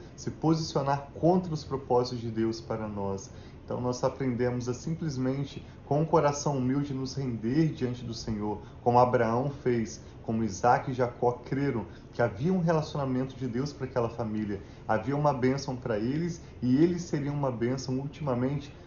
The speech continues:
para todos os povos. Então, na verdade, o Senhor vai eliminar aqueles povos, os gigantes. Você nunca vai ver na Bíblia uma situação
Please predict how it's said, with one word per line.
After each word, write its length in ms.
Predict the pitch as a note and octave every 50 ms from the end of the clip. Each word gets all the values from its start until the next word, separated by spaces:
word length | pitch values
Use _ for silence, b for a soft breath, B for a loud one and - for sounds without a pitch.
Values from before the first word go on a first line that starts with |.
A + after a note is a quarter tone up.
| B B -
para 200 | A#2+ A#2+ B2 A#2+
todos 520 | - - - C#3 C3+ C#3 C#3 C#3+ C#3+ -
os 160 | D3+ - -
povos. 520 | - - - A2 G#2+ G2+ G2 F#2+ - - - B B B B B B B
Então, 340 | A2 A2 G#2+ - B2+ B2 B2+
na 80 | B2+
verdade, 460 | B2+ B2+ C3 A#2+ A2+ A#2+ A#2+ A#2+ A#2+
o 20 | -
Senhor 200 | - C3+ C3 A#2+
vai 160 | B2 A#2+ A#2
eliminar 720 | B2 C3 D3+ E3+ F3 F3 E3+ E3+ D#3+ C#3 B2 B2+ D3 C#3+
aqueles 360 | C3+ A#2+ B2 C3 B2 A2+ -
povos, 480 | - - - A#2+ A#2+ B2 A#2+ A2+ G#2+ G#2+
os 100 | A#2 G#2+
gigantes. 640 | - A#2+ G#2 F#2 F#2 A2+ B2 C3 C3 C3 - A#2
Você 260 | A2 A2 A#2+ - -
nunca 400 | C3+ B2+ B2 C3+ D#3+ F#3 F3 F#3
vai 180 | E3+ E3 D#3 C3+
ver 180 | A#2+ B2+ C#3+ C#3+
na 120 | C#3+ C3
Bíblia 380 | A2 G2+ A2+ C3 C#3 C3+ C3+ A#2+
uma 260 | C3 D3+ F3 F#3 F3+
situação 720 | F3 - - - D#3+ D#3 - - - C3+ C3 C3+ C3